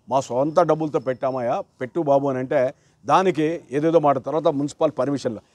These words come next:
అధికారుల పర్మిషన్లన్నీ నా దగ్గర ఉన్నాయి, వాళ్ళు పెట్టిన సంతకాలు,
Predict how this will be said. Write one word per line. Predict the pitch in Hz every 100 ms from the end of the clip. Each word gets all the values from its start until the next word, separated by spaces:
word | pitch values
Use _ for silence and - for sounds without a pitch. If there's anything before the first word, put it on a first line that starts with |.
| _ _ -
అధికారుల | 135 175 185 185 180 180
పర్మిషన్లన్నీ | 175 165 170 180 175 170 170 175
నా | 165
దగ్గర | 160 151 165
ఉన్నాయి, | 165 160 160 113 - _ _ _ 107
వాళ్ళు | 135 156
పెట్టిన | 156 147 180
సంతకాలు, | 165 156 165 170 170 165